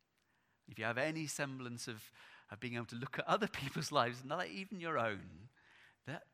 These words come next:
the truth of that is writ large. And the third encounter, the third stage, is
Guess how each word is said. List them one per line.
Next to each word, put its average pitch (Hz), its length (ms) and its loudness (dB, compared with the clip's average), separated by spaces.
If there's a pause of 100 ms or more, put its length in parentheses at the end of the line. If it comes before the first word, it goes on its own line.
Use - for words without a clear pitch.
the 127 80 -6
truth - 380 -2
of 127 100 -6
that 120 260 -2
is 104 140 -10
writ 113 260 -10
large. 78 580 -10 (2500)
And 170 80 2
the 175 40 6
third 226 280 12
encounter, 160 420 4
the 147 100 4
third 208 300 8
stage, 127 500 6 (320)
is 180 540 4